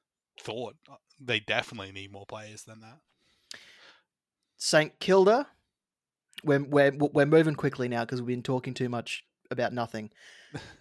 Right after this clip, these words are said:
Speaker 2: Saint Kilda picked up Darcy Wilson, Lance Collard, Angus Hastie, Hugo Garcia, and Ari Schoenmaker. Now, in my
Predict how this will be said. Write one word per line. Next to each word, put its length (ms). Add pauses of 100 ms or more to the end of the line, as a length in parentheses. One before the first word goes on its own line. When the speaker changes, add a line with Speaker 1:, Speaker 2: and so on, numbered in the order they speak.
(440)
Speaker 2:
Saint 360
Kilda 420
picked 300
up 260
Darcy 400
Wilson, 640 (220)
Lance 480
Collard, 640
Angus 420
Hastie, 640 (340)
Hugo 520
Garcia, 840
and 260
Ari 340
Schoenmaker. 760 (2000)
Now, 380 (140)
in 120
my 680